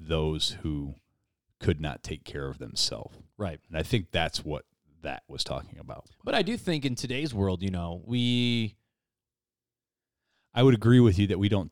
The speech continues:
Speaker 1: we don't take care of people like Western Christianity should.
Speaker 2: Correct. No, and that's what I was trying to say. It's more the
Speaker 1: But
Speaker 2: fact
Speaker 1: I
Speaker 2: of
Speaker 1: don't think it's just Republican Christians. <laughs>
Speaker 2: Well, y-,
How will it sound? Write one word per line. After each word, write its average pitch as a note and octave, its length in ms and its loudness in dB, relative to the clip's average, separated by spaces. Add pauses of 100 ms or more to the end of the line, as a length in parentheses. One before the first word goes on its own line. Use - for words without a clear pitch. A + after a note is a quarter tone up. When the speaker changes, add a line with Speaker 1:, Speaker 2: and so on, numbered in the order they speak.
(140)
Speaker 1:
we A#2 140 2
don't G#2 260 0
take A2+ 200 -2
care G#2 280 0
of - 340 -8
people F2 440 -4 (140)
like E2 240 -8 (500)
Western F2 400 -2
Christianity D#2+ 720 -6
should. C#2 440 -2 (140)
Speaker 2:
Correct. G2+ 260 -6
No, G#2 140 -2
and C#3 140 -2
that's F#3+ 140 0
what G3 60 4
I E3+ 40 4
was D3+ 80 2
trying C#3+ 140 -2
to A#2 40 -6
say. B2+ 160 -4
It's B2 120 -4
more D#3+ 120 -2
the C#3 80 -4
Speaker 1:
But G#2 180 2
Speaker 2:
fact - 20 4
Speaker 1:
I F#2+ 40 6
Speaker 2:
of F#2+ 100 2
Speaker 1:
don't G#2+ 220 2
think F#2 160 0
it's F#2 160 -6
just - 280 -2
Republican E2 580 -4
Christians. - 580 -12
<laughs> - 400 8
Speaker 2:
Well, A3+ 300 8
y-, G#3+ 100 -6